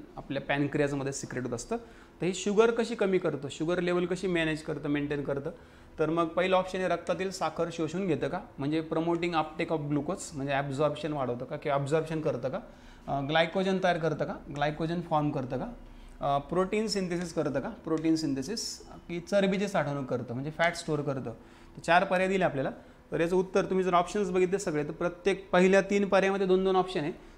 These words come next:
चौथ्या पर्यायामध्ये सगळे सगळे पर्याय आहेत. मग आता एलिमिनेट करूयात. चरबीची साठवणूक करण्याची आणि इन्सुलिनचा काही संबंधच नाही, लक्षात ठेवा, काहीच नाही. उलट चरबी साठवली म्हणजे ग्लुकोज वाढला, कारण चरबी म्हणजे पण त्याचं रूपांतर, अ, शु-, ग्लुकोजमध्ये, शुगरमध्येच होतं, लक्षात ठेवा. तर डी ऑप्शन कट झालंय.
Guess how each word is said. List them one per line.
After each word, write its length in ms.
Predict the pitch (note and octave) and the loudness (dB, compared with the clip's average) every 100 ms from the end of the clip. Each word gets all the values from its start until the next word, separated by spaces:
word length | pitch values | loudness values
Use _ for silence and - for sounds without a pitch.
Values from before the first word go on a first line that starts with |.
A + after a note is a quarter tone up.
| - | -6
चौथ्या 420 | - F#3 F#3+ G#3+ | 4 6 8 6
पर्यायामध्ये 420 | A3 G3 F3+ F#3+ A3 | 8 8 6 6 2
सगळे 280 | A3 G3+ | 2 2
सगळे 260 | G3 F3 D#3 | 2 2 2
पर्याय 260 | D3 A#2+ G2 | 2 -2 -4
आहेत. 120 | B2+ | -6
मग 100 | C#3+ | -4
आता 100 | F#3 | 2
एलिमिनेट 380 | F3+ F#3+ F#3+ F#3 | 4 4 2 2
करूयात. 200 | F3+ F3+ - - - - - - | 2 0 -6 -20 -20 -20 -10 2
चरबीची 360 | F#3 F#3 G3 G#3 | 4 4 2 2
साठवणूक 360 | F3 E3+ F3 | 2 2 0
करण्याची 500 | F3+ F3 F3+ F#3 G3+ | 0 0 0 -2 -6
आणि 400 | - D#3 D#3 D#3+ | -6 -4 -2 -2
इन्सुलिनचा 480 | F3 F#3 F3+ D#3+ E3 | -2 0 0 0 -2
काही 140 | F#3 | -2
संबंधच 680 | F#3 - D#3 E3 F#3 F#3+ G3+ | -2 -2 0 4 4 4 4
नाही, 180 | F3 C#3+ | 2 2
लक्षात 300 | A#2+ - A2 | -2 -6 -8
ठेवा, 220 | - - | -10 -6
काहीच 220 | F#3+ G3 E3 | 0 0 0
नाही. 180 | A2+ A2+ | -4 -4
उलट 220 | D3 F3 | -2 -2
चरबी 360 | F3 F#3 F3 G3+ | 0 0 0 0
साठवली 360 | F#3 C#3 E3 F3+ | -2 -2 0 2
म्हणजे 200 | D#3 E3+ | 2 2
ग्लुकोज 340 | E3+ E3+ F3 | 2 2 4
वाढला, 300 | D#3+ B2+ A2+ | 4 4 2
कारण 240 | A#2 C#3 | -2 -2
चरबी 320 | D3 E3 E3 F#3+ | 0 0 2 2
म्हणजे 220 | D#3+ D3 | 2 2
पण 180 | E3+ E3+ | 0 -2
त्याचं 180 | E3+ | -2
रूपांतर, 340 | E3+ E3+ E3+ G3+ C4+ - - - | -2 0 -2 -2 -8 -16 -20 -10
अ, 280 | D#3 D#3 D#3+ | -6 -4 -6
शु-, 200 | - - | -8 0
ग्लुकोजमध्ये, 540 | F3 F#3 G3 F3+ D3 | 2 4 4 4 4
शुगरमध्येच 500 | C3+ E3+ F#3 F#3 F#3 | 2 4 6 6 4
होतं, 160 | D#3 C3+ | 4 0
लक्षात 280 | B2+ - C#3 | -2 -4 -8
ठेवा. 440 | - - - - | -8 -12 -20 -6
तर 60 | F3 | -2
डी 260 | E3+ G3+ | 2 6
ऑप्शन 340 | G#3+ G#3+ G#3+ F#3 | 8 8 4 2
कट 180 | F#3+ G3 | 4 4
झालंय. 260 | D3+ D3+ | 4 4